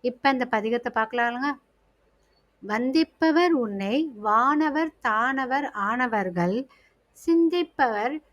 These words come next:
நற்றிசை முகர் நாரணர் சிந்தையுள்ளே.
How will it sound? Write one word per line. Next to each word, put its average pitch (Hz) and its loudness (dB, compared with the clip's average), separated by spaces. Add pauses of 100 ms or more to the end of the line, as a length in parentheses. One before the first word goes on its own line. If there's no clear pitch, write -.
(140)
நற்றிசை 311 0
முகர் 240 0
நாரணர் 247 2 (120)
சிந்தையுள்ளே. 254 -2